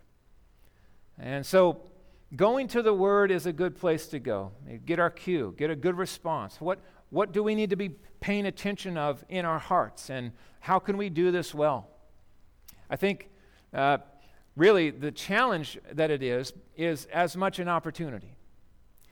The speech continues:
For Christians, for believers, for those of us who, who carry the name of Christ,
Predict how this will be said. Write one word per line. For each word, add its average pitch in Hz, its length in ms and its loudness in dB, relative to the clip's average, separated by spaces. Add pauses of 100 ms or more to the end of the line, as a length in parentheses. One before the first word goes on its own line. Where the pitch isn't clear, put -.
(100)
For 202 240 0
Christians, 214 580 2
for 180 160 -2
believers, 180 600 -4
for 170 220 0
those 190 280 2
of 208 100 -2
us 196 220 2
who, 180 180 -2 (200)
who 160 100 -2
carry 214 420 4
the 190 120 0
name 190 220 -2
of 165 140 -10
Christ, 175 560 -2